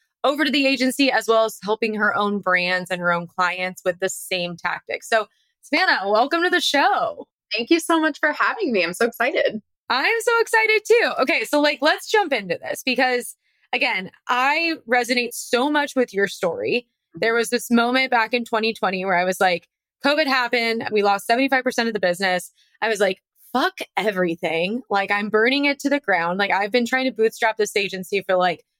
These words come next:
Speaker 1: the last three years.
Speaker 2: Yeah.
Speaker 1: And I got to this point where really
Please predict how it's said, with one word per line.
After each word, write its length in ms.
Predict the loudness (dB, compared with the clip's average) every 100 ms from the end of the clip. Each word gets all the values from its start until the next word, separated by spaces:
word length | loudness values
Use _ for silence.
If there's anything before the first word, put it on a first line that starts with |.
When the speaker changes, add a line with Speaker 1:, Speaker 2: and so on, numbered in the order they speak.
| _
Speaker 1:
the 80 | -2
last 360 | 0 0 -4 -4
three 260 | 0 2
years. 640 | 2 0 0 0 -4 -8 -20 _ _ -8
Speaker 2:
Yeah. 100 | -2
Speaker 1:
And 600 | 0 0 0 0 -2 -4 -8 -14 _ _ _ _ _
I 140 | -2 -2
got 340 | 0 0 0
to 80 | -2
this 180 | -2 -2
point 340 | -2 0 2
where 200 | 2 0
really 640 | 0 0 2 2 2 0